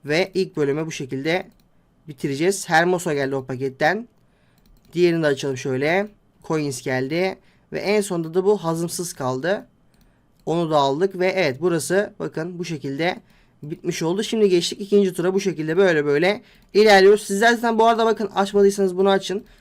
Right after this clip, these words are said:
Ben bu şekilde videolarda böyle açalım diye bunu biriktiriyordum böyle.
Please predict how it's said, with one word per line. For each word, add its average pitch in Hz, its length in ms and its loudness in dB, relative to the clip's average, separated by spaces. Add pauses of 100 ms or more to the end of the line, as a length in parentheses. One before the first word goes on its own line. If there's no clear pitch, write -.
(120)
Ben 175 160 2
bu 185 40 0
şekilde 180 400 2
videolarda 180 640 4 (260)
böyle 170 460 0
açalım 185 440 2
diye 156 140 0
bunu 139 240 -4
biriktiriyordum 135 560 -4
böyle. 151 340 -2